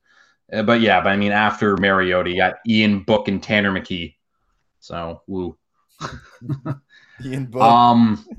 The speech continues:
Speaker 1: I don't know. Let's just talk about floor and ceiling. Uh, <laughs> the, the floor for this team is a playoff team.
Speaker 2: Yeah.
Speaker 1: There is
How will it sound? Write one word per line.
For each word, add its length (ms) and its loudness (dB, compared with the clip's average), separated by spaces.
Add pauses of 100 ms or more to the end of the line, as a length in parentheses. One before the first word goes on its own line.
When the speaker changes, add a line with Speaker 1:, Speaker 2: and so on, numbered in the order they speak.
(280)
Speaker 1:
I 100 0
don't 100 0
know. 120 2
Let's 180 -2
just 160 -2
talk 160 4
about 240 0
floor 120 2
and 60 -4
ceiling. 460 -2
Uh, 400 -2 (840)
<laughs> 840 -12
the, 800 4
the 180 0
floor 480 4
for 240 2
this 240 -4
team 760 -4
is 160 -8
a 40 -4
playoff 420 -2
team. 240 -20 (540)
Speaker 2:
Yeah. 100 -14
Speaker 1:
There 200 2
is 240 -2